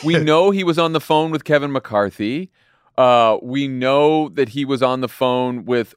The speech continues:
multiple other members of Congress. Some of the call logs show that he was talking to Hawley, that he was talking to Jim Jordan, and then they stop, and then there's the seven hours and then whatever. But in, in reports, public reports since the insurrection, we know he was talking to a bunch of other people. So the question is just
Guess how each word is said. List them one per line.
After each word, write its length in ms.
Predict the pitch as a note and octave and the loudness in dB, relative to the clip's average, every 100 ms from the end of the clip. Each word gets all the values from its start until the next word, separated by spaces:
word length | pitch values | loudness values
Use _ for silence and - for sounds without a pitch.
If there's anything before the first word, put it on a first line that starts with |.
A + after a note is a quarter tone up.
| A2 | -4
multiple 560 | A#2+ C#3 - D3+ C#3+ | 2 2 0 -4 2
other 180 | A#2+ C3+ | 2 2
members 360 | A#2+ G#2+ G2+ F#2+ | -2 -4 -6 -10
of 80 | |
Congress. 360 | - G2 F#2+ A2+ | -6 -6 -4 -6
Some 140 | D3+ | -4
of 80 | F3+ | -4
the 60 | D3 | -6
call 260 | C3+ B2 | 0 0
logs 300 | A#2 A2 G#2 | 2 0 0
show 280 | - B2 A2+ | -6 -2 0
that 80 | A2 | 0
he 60 | G2+ | -4
was 140 | G2 | -6
talking 240 | A2 G2 | -6 -6
to 80 | G2+ | -6
Hawley, 400 | G2+ A2 G#2 G#2+ | 0 0 0 -4
that 100 | G2 | -8
he 40 | G2 | -12
was 100 | - | -8
talking 300 | G2 - G2+ | -8 -6 -8
to 120 | F#2+ | -8
Jim 300 | - G#2 F#2+ | -8 -10 -6
Jordan, 480 | B2 A2+ G#2+ G#2 F#2 _ - | -2 0 -2 -6 -12 _ -10
and 100 | G#2 | -6
then 140 | G#2+ | -4
they 80 | G#2+ | -4
stop, 360 | F#2+ A2+ G#2 G2+ | -6 -2 -2 -2
and 80 | G2+ | -6
then 80 | G2+ | -8
there's 160 | G#2 | -8
the 80 | F2+ | -10
seven 300 | - G2+ F#2+ | -6 -4 -2
hours 420 | F#2 F#2 F#2 F#2 F#2 | -2 0 -2 -6 -10
and 100 | F#2 | -14
then 60 | |
whatever. 200 | F#2 F#2+ | -12 -12
But 180 | F2+ G2+ _ - _ - | -8 -10 _ -20 _ -6
in, 240 | D#3 D3 B2+ _ _ _ - | -2 -2 -6 _ _ _ -4
in 260 | D3 C#3+ B2+ | -4 -4 -2
reports, 880 | C3+ - - G#3+ C#3 C#3+ - - _ | -4 -4 0 2 2 -2 -14 -20 _
public 380 | - F3+ F#3+ F3 | -4 -2 -2 -4
reports 500 | D3+ - D#3 D3 - _ | -6 -2 -2 -2 -6 _
since 420 | - - F3 - | -16 -6 -6 -6
the 220 | D#3 D3 | -8 -4
insurrection, 880 | C#3 C#3+ - A2+ D3 - - F2+ G2 _ _ - | -4 -4 -6 -2 -2 -2 -8 -8 -10 _ _ -6
we 160 | B2+ D3 | -2 0
know 300 | C3+ D3+ E3+ | 2 2 2
he 120 | D#3+ | 0
was 160 | C#3 - | -6 -6
talking 320 | B2+ C#3+ D3 | -4 -2 -2
to 60 | |
a 60 | C3 | -2
bunch 200 | C3 C3+ | -2 -4
of 60 | C#3 | -4
other 200 | B2+ A#2+ | -4 -4
people. 260 | D3+ - A#2+ | -4 -6 -6
So 140 | B2 | -4
the 80 | A#2+ | -2
question 400 | C#3 C#3 D3 C3 | 0 0 -2 -4
is 200 | B2+ G2+ | -6 -6
just 220 | C#3 C3+ | -10 -10